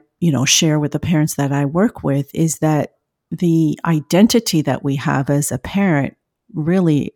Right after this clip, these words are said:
comes from our own childhood, right? So if you're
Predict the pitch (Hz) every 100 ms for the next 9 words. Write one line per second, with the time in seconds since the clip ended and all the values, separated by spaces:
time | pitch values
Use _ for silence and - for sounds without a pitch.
0 | - - 151 - 143 135 131 120 127 123
1 | 143 143 - - - _ _ _ - 170
2 | 143 143 170 - - - 185 160 147 -
3 | 156 156 - 160 160 170 175